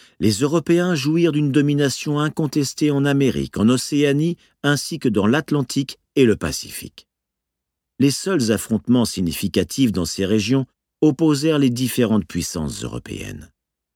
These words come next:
La richesse et les ressources accumulées par les Européens leur permirent d'envahir l'Asie, de vaincre ses empires et de se les partager.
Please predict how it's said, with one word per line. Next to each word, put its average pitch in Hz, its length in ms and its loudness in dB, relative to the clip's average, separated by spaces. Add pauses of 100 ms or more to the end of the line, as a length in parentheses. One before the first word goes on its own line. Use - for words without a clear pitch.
(340)
La 78 100 -2
richesse 98 600 -4 (260)
et 98 100 2
les 110 120 4
ressources 127 520 0
accumulées 135 600 2
par 71 160 -4
les 73 180 -4
Européens 117 600 2
leur 113 200 2
permirent 131 500 0
d'envahir 117 580 2
l'Asie, 85 440 -4 (280)
de 120 120 6
vaincre 147 520 2
ses 139 220 -4
empires 127 480 2 (400)
et 104 80 2
de 98 120 2
se - 180 -4
les 85 160 -2
partager. - 760 -10